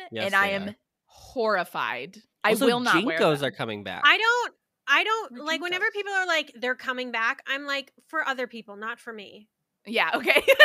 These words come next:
Speaker 2: <laughs> Agreed, agreed.
Speaker 3: I'm, I'm not interested in wearing what other people are wearing.
Speaker 2: I will never wear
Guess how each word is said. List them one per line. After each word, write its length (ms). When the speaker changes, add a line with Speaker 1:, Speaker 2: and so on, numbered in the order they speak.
Speaker 2:
<laughs> 260
Agreed, 540
agreed. 500
Speaker 3:
I'm, 180
I'm 140
not 160
interested 460
in 140
wearing 280
what 140
other 200
people 260
are 120
wearing. 460
Speaker 2:
I 180
will 180
never 540
wear 640